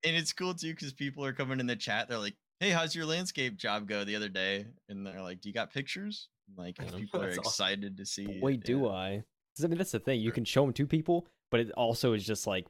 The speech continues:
Speaker 2: perfect info for, like, potential clients, right? You should be like, "Here, here's
Speaker 1: Yeah.
Speaker 2: literal, <laughs> like, evidence of what we done,"
Speaker 3: Yeah.
Speaker 2: so.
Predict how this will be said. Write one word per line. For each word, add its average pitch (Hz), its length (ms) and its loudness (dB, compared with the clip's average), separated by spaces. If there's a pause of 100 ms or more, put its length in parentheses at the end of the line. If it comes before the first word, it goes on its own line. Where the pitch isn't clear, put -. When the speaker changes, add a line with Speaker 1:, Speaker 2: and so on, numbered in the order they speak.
Speaker 2:
perfect 101 440 0
info 98 340 -2
for, 95 160 -8
like, 87 200 -4
potential - 300 -6
clients, 101 380 -6
right? 117 200 0 (400)
You 107 120 -2
should 95 60 -8
be 95 60 -4
like, 90 160 -2
"Here, 107 320 0
here's 117 280 4
Speaker 1:
Yeah. - 20 -6
Speaker 2:
literal, 107 580 4
<laughs> 127 60 -4
like, 151 220 4
evidence 110 480 -2
of 110 80 -2
what 95 140 -4
we 92 80 -8
done," 95 320 2
Speaker 3:
Yeah. - 20 -14
Speaker 2:
so. 95 280 -10